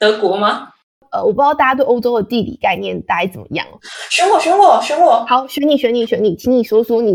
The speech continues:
Speaker 2: 对欧洲地理的理解。
Speaker 1: 荷兰下面是德国，德国一大片。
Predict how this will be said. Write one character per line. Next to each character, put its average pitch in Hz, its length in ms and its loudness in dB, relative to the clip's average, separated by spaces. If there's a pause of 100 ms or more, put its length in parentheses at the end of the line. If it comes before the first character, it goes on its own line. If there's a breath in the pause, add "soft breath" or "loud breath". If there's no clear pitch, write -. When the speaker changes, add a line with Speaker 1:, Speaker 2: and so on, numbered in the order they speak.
(140)
Speaker 2:
对 - 100 -2
欧 214 160 0
洲 214 160 0
地 208 180 -2
理 - 160 -6 (140)
的 202 100 -2
理 185 200 2
解。 - 260 -2 (280)
Speaker 1:
荷 277 120 -2
兰 277 160 0
下 311 140 0
面 311 120 0
是 311 160 -4
德 196 220 0
国， 190 220 -4
德 196 140 -4
国 196 180 0
一 190 60 -2
大 196 180 0
片。 202 400 -4